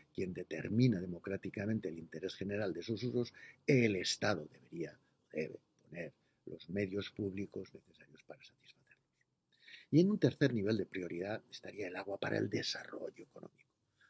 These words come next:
eh, sustentado, eh, por actividades económicas de todo tipo, eh, bueno, pues que nos permiten mejorar nuestro nivel de vida más allá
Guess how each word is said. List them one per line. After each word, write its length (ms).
eh, 60
sustentado, 880
eh, 220
por 200
actividades 840
económicas 600
de 80
todo 300
tipo, 480
eh, 60
bueno, 140
pues 180
que 120
nos 180
permiten 680
mejorar 520
nuestro 300
nivel 280
de 80
vida 400
más 580
allá 320